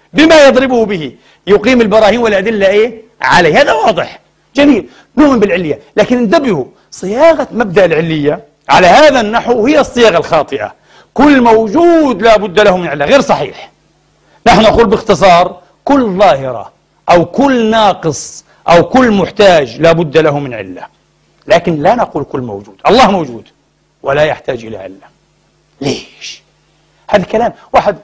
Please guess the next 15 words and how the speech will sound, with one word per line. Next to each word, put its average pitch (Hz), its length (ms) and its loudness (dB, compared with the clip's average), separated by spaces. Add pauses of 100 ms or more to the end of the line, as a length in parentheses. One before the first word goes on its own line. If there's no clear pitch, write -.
(220)
الملحد 226 220 2
يقول 233 180 0
لك: 233 80 -4
"هذه 240 160 0
سفسطة 220 380 -2
لفظية"، 202 320 -2
صحيح، 196 360 -2
سفسطة - 420 -4 (720)
كما 196 200 2
يراها، 170 320 2 (420)
لكن 190 200 0
نريد 202 120 -4
أن 202 140 0
نتعمق 165 520 -2
الآن. 92 380 -14